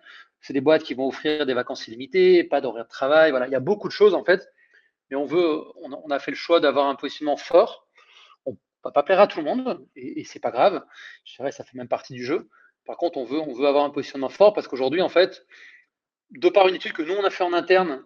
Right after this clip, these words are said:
et par des études, en fait, qui sont publiques, aujourd'hui, t'as environ un tiers des, des, des gens qui mettent la flexibilité comme critère numéro un, euh, pour trouver un nouveau, un nouveau job.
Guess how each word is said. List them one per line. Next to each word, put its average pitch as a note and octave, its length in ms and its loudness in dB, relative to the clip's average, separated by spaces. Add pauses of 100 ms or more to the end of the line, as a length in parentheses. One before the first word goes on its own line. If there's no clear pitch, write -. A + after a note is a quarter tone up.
(120)
et D3+ 80 -8
par D#3+ 160 2
des D3 160 -4
études, F#3 160 -10
en D3 80 -2
fait, E3+ 200 -2
qui - 80 -20
sont C3 140 -14
publiques, C#3+ 480 -6
aujourd'hui, C#3+ 380 -6
t'as C#3 240 -2 (180)
environ C#3+ 480 -6
un G3 160 -2
tiers G3 380 0
des, C3 220 -4
des, A#2+ 300 -6
des A#2+ 200 -8
gens E3+ 260 -8 (640)
qui - 140 -18
mettent F#3 320 2
la D3 80 0
flexibilité F3+ 880 -4 (240)
comme D3 220 -4
critère G3 400 2
numéro D#3 500 -4
un, A3+ 300 -4 (480)
euh, C#3 460 2
pour C#3 180 -12
trouver F#3+ 180 -2
un F#3 40 0
nouveau, E3+ 200 -4
un F3 120 -4
nouveau D3+ 200 -4
job. B2+ 160 -6